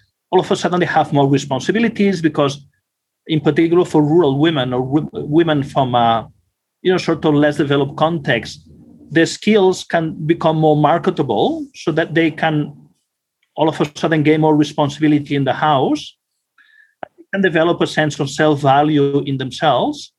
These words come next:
And then I'm not necessarily saying that they're going to become feminists,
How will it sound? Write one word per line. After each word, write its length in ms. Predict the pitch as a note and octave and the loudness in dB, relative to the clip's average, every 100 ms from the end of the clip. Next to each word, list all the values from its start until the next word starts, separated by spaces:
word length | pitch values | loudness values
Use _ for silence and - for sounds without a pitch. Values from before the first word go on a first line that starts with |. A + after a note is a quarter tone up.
| _ _ _ _ _ _ _ _ _ _ _ | _ _ _ _ _ _ _ _ _ _ _
And 80 | A#3 | -2
then 120 | D#4 | 0
I'm 140 | - C#4 | 2 0
not 100 | C#4+ | 0
necessarily 500 | F3+ - D#3 E3 F3 | 0 0 2 4 2
saying 400 | - D3+ D3+ D#3+ | 2 -2 0 0
that 100 | D3 | 0
they're 100 | C#3+ | 0
going 160 | C#3+ | 0
to 80 | C#3+ | -4
become 280 | C#3+ C#3 C3 | -6 -4 -6
feminists, 880 | - D#3+ C#3+ A#2 G#3 - - - | -4 -2 -2 -4 -6 -12 -18 -18